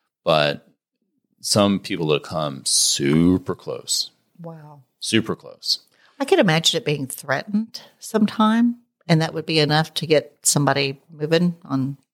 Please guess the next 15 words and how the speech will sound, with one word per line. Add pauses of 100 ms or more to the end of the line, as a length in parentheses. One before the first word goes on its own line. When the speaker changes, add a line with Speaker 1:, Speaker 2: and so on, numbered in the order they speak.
Speaker 2:
something
they
needed
to
do. (500)
Speaker 1:
Yeah. (240)
Speaker 2:
But
as
far
as,
and
I've
heard
about
that,